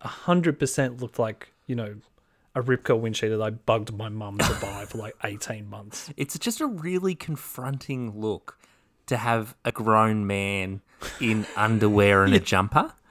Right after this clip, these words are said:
Speaker 2: Like, it's just, like, it's a real,
Speaker 1: Yeah.
Speaker 2: like, I don't know, like, I'm, I'm a big fan of
Speaker 1: It's a dad
Speaker 2: Yeah,
Speaker 1: move.
Speaker 2: it is. It's,
Speaker 1: It's a
Speaker 2: it's
Speaker 1: dad
Speaker 2: like when you
Speaker 1: move.
Speaker 2: see fat wrestlers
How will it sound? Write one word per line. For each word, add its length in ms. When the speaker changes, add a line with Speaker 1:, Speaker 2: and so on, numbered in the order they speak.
Speaker 2:
Like, 140
it's 140
just, 200
like, 140
it's 160
a 60
real, 320
Speaker 1:
Yeah. 160
Speaker 2:
like, 300
I 100
don't 120
know, 160
like, 180
I'm, 120
I'm 160
a 80
big 200
fan 320
of 220
Speaker 1:
It's 140
a 20
dad 320
Speaker 2:
Yeah, 120
Speaker 1:
move. 100
Speaker 2:
it 80
is. 220
It's, 180
Speaker 1:
It's 60
a 40
Speaker 2:
it's 100
Speaker 1:
dad 80
Speaker 2:
like 160
when 120
you 80
Speaker 1:
move. 80
Speaker 2:
see 200
fat 420
wrestlers 680